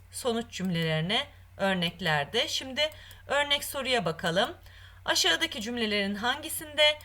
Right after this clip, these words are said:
neden sonuç ilişkisi yoktur? A. Yağmurların çok yağması yüzünden bu yıl buğday az oldu. Buğday az oldu. Neden? Yağmurlar çok yağdığı için. B.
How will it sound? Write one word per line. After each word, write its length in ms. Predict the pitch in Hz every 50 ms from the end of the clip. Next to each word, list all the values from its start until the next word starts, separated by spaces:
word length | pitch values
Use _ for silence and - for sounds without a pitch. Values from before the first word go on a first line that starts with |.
| - - - - - -
neden 380 | 226 247 254 226 277 269 277 277
sonuç 460 | - - 277 240 220 196 185 - -
ilişkisi 760 | - 220 220 - - - - 185 - - - 269 311 330 320 - - - - - - -
yoktur? 680 | 202 220 214 170 - - - - - 165 - - - - - - - - - - - - - - - - - - - - - - - - - - - - -
A. 200 | - 311 330 381 427 - - - - - -
Yağmurların 680 | 262 294 294 311 311 311 339 349 330 349 349 359 381 381
çok 320 | - - 370 381 - -
yağması 480 | 320 294 285 285 277 285 285 - - 330
yüzünden 680 | 320 285 196 190 202 202 196 180 175 180 208 233 - - - - -
bu 220 | - 247 302 359
yıl 280 | 349 320 247 233 254 277 - - - - - -
buğday 500 | 220 294 311 311 226 277 269 277 277 -
az 220 | - 233 247 214 175
oldu. 440 | 175 151 147 156 156 151 151 - - - - - - - - - - -
Buğday 440 | 294 320 339 339 339 339 359 - - -
az 220 | - 277 302 233 233
oldu. 420 | 202 175 156 151 156 143 156 185
Neden? 360 | 208 233 220 277 262 269 330 392 - - - - - - - -
Yağmurlar 680 | 247 254 254 269 269 285 277 277 277 269 277 302 302
çok 260 | - - 302 285 -
yağdığı 420 | 233 247 240 247 254 262 214 277 277
için. 400 | 262 202 160 - - - 151 131 143 - - - - - - - - - - - - - - - - - - - - - - - - -
B. 400 | 220 208 285 285 302 330 403 -